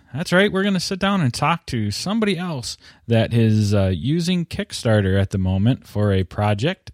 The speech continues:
And who are we talking to today?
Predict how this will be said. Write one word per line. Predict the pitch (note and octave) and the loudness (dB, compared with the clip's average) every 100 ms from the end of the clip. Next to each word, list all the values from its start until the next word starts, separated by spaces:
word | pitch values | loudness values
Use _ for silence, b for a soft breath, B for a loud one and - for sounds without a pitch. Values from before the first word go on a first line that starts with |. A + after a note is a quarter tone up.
| - | -4
And | A2+ A2 A#2 A2+ - | 0 0 0 -4 0
who | F#3+ C3+ A#2+ A#2+ C3+ D#3+ G3 | 2 4 4 4 2 2 0
are | A#2+ B2 B2+ | 0 0 2
we | C3+ | 0
talking | B2+ A2+ A2+ C#3 C3 | -2 -2 -2 -4 -4
to | E3 F3 | -4 -4
today? | F#3 A3 B3+ G#3 | -4 -4 -4 -6